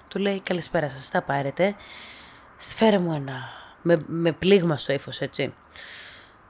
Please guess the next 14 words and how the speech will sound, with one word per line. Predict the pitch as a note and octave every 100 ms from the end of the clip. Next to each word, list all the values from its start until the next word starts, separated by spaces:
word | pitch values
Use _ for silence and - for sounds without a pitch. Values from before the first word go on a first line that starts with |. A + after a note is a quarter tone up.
| - - - - - - - - - - - - -
"Μου |
έχει | D#3+
συμβεί | - D#3 C#3
κάτι | - -
πολύ | A2+
σημαντικό. | - - - - - -
Φέρε | - F#3+ G3
μου | F3+
ένα | E3
μπακάρντι. | D#3 D3 - D3 C#3 B2+ B2+ F3 E3
Brown | F#3 F3+ F3 E3 C#3
buttered, | E3 D#3+ D#3+ D3+ C#3 C3+ - _ -
old | E3+ E3+ D3 -
fashioned. | D3 C#3+ C#3+ C#3